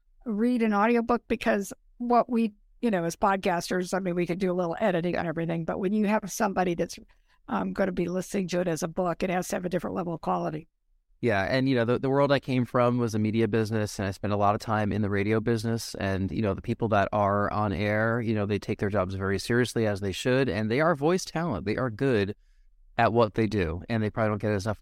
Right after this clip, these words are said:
Speaker 2: enough credit that they should. But, you know, a lot of those people are the ones that are reading the audiobooks, reading commercials, you know, and they're really good at it. So,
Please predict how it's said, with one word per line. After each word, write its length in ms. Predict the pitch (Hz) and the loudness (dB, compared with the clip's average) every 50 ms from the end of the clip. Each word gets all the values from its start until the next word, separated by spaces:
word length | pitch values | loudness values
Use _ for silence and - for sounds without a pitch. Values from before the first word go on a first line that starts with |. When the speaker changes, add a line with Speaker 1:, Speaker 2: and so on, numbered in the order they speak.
| _ - - | _ -6 0
Speaker 2:
enough 260 | 127 131 135 - - | 2 2 2 2 0
credit 320 | - - 131 113 113 101 - | -2 0 2 2 2 2 0
that 180 | 101 104 92 - | -2 -4 -2 -2
they 140 | 101 95 | -2 -2
should. 340 | 92 - - 104 87 76 78 | -2 -2 -2 -2 -2 -2 -2
But, 180 | - 95 98 - | -4 -4 -4 -2
you 80 | 110 | -2
know, 80 | 104 92 | -2 0
a 20 | |
lot 180 | 92 104 101 101 | 4 4 4 4
of 60 | 101 | 4
those 140 | 98 101 - | 0 -2 -4
people 280 | - - 104 - 110 95 | -4 -6 -2 0 0 0
are 100 | 98 98 | 0 0
the 80 | 98 | -2
ones 180 | 92 95 92 95 | -2 -4 -2 -4
that 100 | 95 95 | -4 -4
are 60 | 95 | -2
reading 240 | 98 104 98 92 92 | -2 0 0 -2 -2
the 80 | 95 | -2
audiobooks, 640 | - 92 95 92 92 95 85 - 92 90 90 - - - | 0 0 0 0 -2 -4 -2 -2 -2 -2 -2 -2 -4 -2
reading 240 | 104 95 98 95 | -2 0 0 0
commercials, 800 | 98 - 95 95 92 92 90 - 101 92 92 90 - - - - | 0 0 0 0 0 0 0 -2 -2 -2 -2 -4 -6 -8 -10 -6
you 80 | - 117 | -4 -4
know, 100 | 101 92 | -2 -2
and 140 | 80 113 117 | 0 0 0
they're 100 | 117 113 | 2 2
really 200 | 117 113 110 101 | 2 2 2 2
good 180 | 95 101 87 | 2 0 0
at 140 | 85 82 80 | -2 -4 -8
it. 140 | 82 - - | -12 -14 -16
So, 200 | - - - | -16 -16 -16